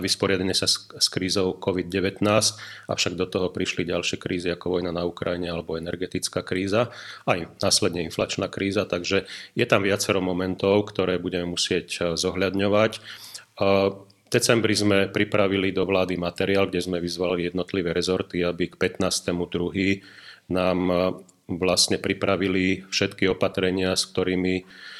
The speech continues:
si myslia, že bude veľmi ťažké alebo nereálne sa vysporiadať. A to sa týka predovšetkým investičných projektov, ktoré momentálne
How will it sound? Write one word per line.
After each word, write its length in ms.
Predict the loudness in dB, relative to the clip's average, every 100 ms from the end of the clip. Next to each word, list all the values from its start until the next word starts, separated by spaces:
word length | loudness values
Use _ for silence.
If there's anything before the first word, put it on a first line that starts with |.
| -18 -6 0 4
si 240 | 6 4
myslia, 380 | 4 2 4 4
že 240 | 4 2 0 -6 -4
bude 180 | 0 2
veľmi 300 | 4 2 0
ťažké 340 | 0 0 0
alebo 220 | 0 0
nereálne 400 | 2 4 2 2
sa 160 | 0 0
vysporiadať. 880 | 0 0 2 2 2 4 4 2 -6 -18 -20 -20 -20 -20 _ _ _
A 160 | -2 0
to 160 | 2 4
sa 160 | 4
týka 240 | 2 0 0
predovšetkým 880 | 0 0 0 -2 -2 -2 0 0
investičných 720 | 0 2 2 2 -2 -2 -2 0
projektov, 800 | 0 0 -2 2 4 4 2 -2 -14
ktoré 560 | -4 0 2 2 2 -2 -6 -2
momentálne 1040 | 2 2 2 2 2 2 2 2 2 0